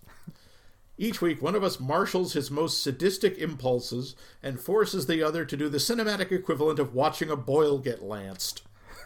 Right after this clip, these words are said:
This week, I hone Mike into my, my razor-sharp lance and plunge him into the festering boil that is Tom Green's Freddy Got Fingered. Let's find out what kind of a mess we made.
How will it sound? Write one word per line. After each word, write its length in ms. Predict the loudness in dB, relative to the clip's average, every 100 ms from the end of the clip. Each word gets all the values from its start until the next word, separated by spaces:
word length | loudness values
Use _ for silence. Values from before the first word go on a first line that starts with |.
| -16 -12 -12 -14 -20 -20 -4 4
This 240 | 4 4
week, 260 | 2 0 0
I 200 | 6 8
hone 420 | 8 8 8 6 6
Mike 360 | 8 6 4
into 280 | -2 2 4
my, 200 | 4 4
my 300 | 2 4 4
razor-sharp 840 | 4 6 6 4 2 0 2 2 2
lance 420 | 2 2 0 -2
and 240 | -2 -4
plunge 460 | 2 6 6 6 2
him 220 | 2 2
into 260 | -2 -2 0
the 100 | 0
festering 600 | 2 2 2 2 0 0
boil 560 | 2 4 4 4 2 -2 -8
that 140 | -2 0
is 160 | 0
Tom 440 | -2 -2 0 0 -2
Green's 580 | 0 0 -2 -4 -6 -8 -12 -20 -20 -20
Freddy 560 | -14 -4 2 4 4 2
Got 320 | 4 2 2
Fingered. 800 | -4 -8 -2 -2 -2 -6 -8 -12 -20 -20 _ -20 -20 -20 4
Let's 200 | 6 6
find 380 | 4 4 4 4
out 200 | 4 4
what 140 | 0 0
kind 200 | 0 2
of 80 | 0
a 80 |
mess 440 | -2 -2 0 0 -2
we 180 | -6 -8
made. 460 | -8 -10 -12 -18